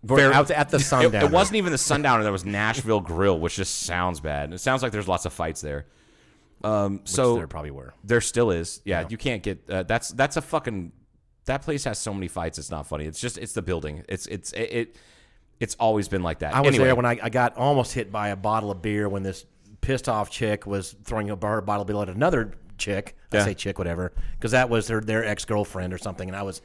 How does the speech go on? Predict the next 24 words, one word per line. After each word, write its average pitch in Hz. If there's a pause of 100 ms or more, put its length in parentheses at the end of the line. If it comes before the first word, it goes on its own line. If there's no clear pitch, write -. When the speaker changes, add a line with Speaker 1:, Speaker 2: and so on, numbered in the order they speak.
(160)
Speaker 1:
I 147
was 139
in 123
the 113
crossfire, 87 (600)
you 92
know. 82
Speaker 2:
Last 117
Saturday, 120
I 98
was 92
there 95
for 92
about 92
twenty-five 98
minutes, 90
and 90
I 85
saw 85
two 104
fights -
get 87
broken 80
up. 65